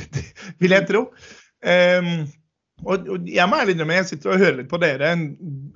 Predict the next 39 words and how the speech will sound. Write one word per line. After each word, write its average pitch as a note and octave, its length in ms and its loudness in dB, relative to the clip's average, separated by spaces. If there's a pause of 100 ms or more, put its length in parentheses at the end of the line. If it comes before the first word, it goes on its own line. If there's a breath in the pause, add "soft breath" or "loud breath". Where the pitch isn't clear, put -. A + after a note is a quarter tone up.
(220)
Det D#3+ 160 2
er C#4 80 0
noe G#3+ 160 4
av F3+ 80 0
det F#3 100 4
jeg C3+ 380 -2
tar D#3+ 160 -2
med D3 200 -2
meg D#3+ 440 -2
ut D3+ 200 -4
herfra D3 360 0
også, D#3+ 240 0 (320)
eh, D3 320 0
i E3 120 0
forhold C3+ 280 2
til D#3 160 -6
samtalen C3+ 440 -4
her, E3+ 200 2
er D3+ 220 2
at D3+ 100 -16 (320 loud breath)
det D#3+ 120 -4
må F3+ 120 2
være D3+ 640 2
forventninger, D#3 720 0
det E3 120 -2
må D#3+ 80 -2
legges D#3 240 -2
til - 160 0
rette - 360 -4
for D3 200 2
å D3+ 100 -2 (100)
kunne D3 480 -2 (460 soft breath)
trene D3 360 0
mye, D3 340 -2 (100)
trene C3+ 300 0
hardt D3 260 -6
og D3+ 140 -6
trene C#3+ 260 0
skikkelig. D#3+ 380 -4